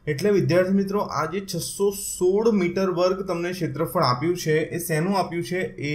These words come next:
નાના વર્તુળનું આપ્યું છે. મને ક્યાંથી ખબર પડી? કારણ કે તેની બહારના ભાગમાં,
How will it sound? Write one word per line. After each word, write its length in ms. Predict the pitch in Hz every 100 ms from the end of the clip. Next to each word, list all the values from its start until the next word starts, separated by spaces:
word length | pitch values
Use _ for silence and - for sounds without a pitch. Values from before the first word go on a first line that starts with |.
| 147
નાના 680 | 135 117 117 131 131 165 185
વર્તુળનું 480 | 165 160 151 147
આપ્યું 260 | 117 113 113
છે. 240 | 117 104 - _ - - - - _ - - - -
મને 240 | 160 180
ક્યાંથી 240 | 196 214 208
ખબર 260 | 202 202
પડી? 160 | 196 202
કારણ 260 | 196 190 190
કે 80 |
તેની 380 | 196 175 175 196
બહારના 720 | 202 139 147 160 202 220 214 202
ભાગમાં, 640 | 147 131 110 101 98